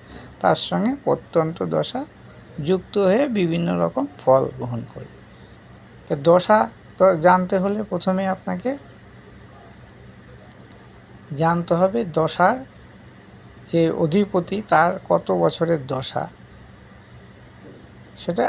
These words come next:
আগে জানতে হবে। আগে বলে রাখি যে রবি ছ বছর দশা চলে, চন্দ্র দশ বছর, মঙ্গলের সাত বছর, বুধের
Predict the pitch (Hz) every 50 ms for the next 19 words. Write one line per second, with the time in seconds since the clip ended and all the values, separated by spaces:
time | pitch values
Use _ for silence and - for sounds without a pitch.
0 | - 170 143 147 139 131 127 120 117 117 - - 117 117 - - - - - -
1 | - - - - - - - - - 156 165 180 180 165 180 190 202 202 202 202
2 | 185 - - 226 247 254 - - - 156 131 139 160 180 220 233 - - - -
3 | - - - - - - - - - - - - - - - - - - - -
4 | - - - 147 147 165 170 165 180 214 233 269 277 - - - - - - -
5 | - - 165 165 165 160 165 165 156 - - 185 220 226 - - - - - -
6 | - - - - - - - - - - 151 151 143 - 160 151 - 165 147 143
7 | 143 160 180 - - - - - - - - - - - - - - 175 165 165
8 | 165 165 156 156 170 170 151 135 151 147 151 147 139 139 139 143 139 - - 151
9 | 170 185 - - - - - - - - - - - - - - 151 151 156 160
10 | 156 156 151 156 156 160 156 - - - - 143 143 143 143 147 151 143 131 -
11 | 143 147 180 208 - - - - - - - - - - - - - - - -
12 | - - - - - - - - - - - - - - - - - - - -
13 | - - - - 143 143 160 160 143 160 170 180 185